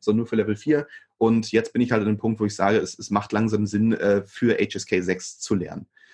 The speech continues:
Genau, aber ja, wie gesagt, das war halt meine Zeit in China und jetzt fahre ich alle paar Monate eigentlich wieder rüber,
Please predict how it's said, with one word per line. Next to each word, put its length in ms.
Genau, 340
aber 580
ja, 340
wie 100
gesagt, 200
das 160
war 60
halt 220
meine 200
Zeit 200
in 80
China 280
und 120
jetzt 340
fahre 360
ich 160
alle 400
paar 220
Monate 420
eigentlich 300
wieder 180
rüber, 320